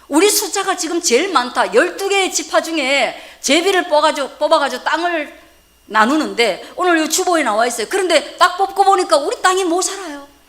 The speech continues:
우리 지파의 숫자를 감당하기엔 너무 모자라요. 그렇게 쉽게 얘기하면 열 식구인데 이십오 평 아파트를 준 거예요. 불평할 수 있죠.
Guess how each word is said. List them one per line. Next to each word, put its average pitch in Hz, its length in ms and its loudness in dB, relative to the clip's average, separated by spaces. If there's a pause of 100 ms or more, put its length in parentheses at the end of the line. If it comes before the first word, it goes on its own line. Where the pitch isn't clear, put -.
(3250)
우리 359 240 4
지파의 359 440 0
숫자를 339 520 2
감당하기엔 285 480 0
너무 311 160 -2
모자라요. 277 600 -2 (400)
그렇게 403 200 2
쉽게 403 400 4
얘기하면 320 560 2
열 339 120 6
식구인데 285 920 2
이십오 370 320 4
평 370 180 -2
아파트를 277 460 -2
준 269 180 -10
거예요. 185 400 -4 (3000)
불평할 370 420 -6
수 403 140 -8
있죠. - 340 -14